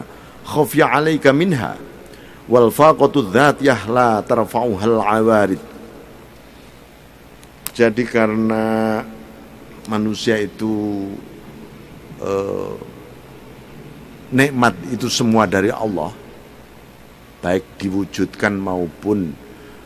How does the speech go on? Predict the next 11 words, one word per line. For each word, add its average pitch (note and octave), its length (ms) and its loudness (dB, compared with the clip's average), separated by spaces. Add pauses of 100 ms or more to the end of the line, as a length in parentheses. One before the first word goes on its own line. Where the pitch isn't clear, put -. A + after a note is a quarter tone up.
(220)
dilimpahi F#2 1040 -4 (480)
anugerah G2 640 -2
berikutnya, F#2+ 880 -4
maka B2 480 -6 (400)
itu D#3+ 400 -4 (1040)
secara C#3 480 -4
automatically B2 1040 -2 (240)
manusia G2 480 -4
memiliki A2 400 -2
sifat A#2 720 -6 (800)
yang D#3 480 -4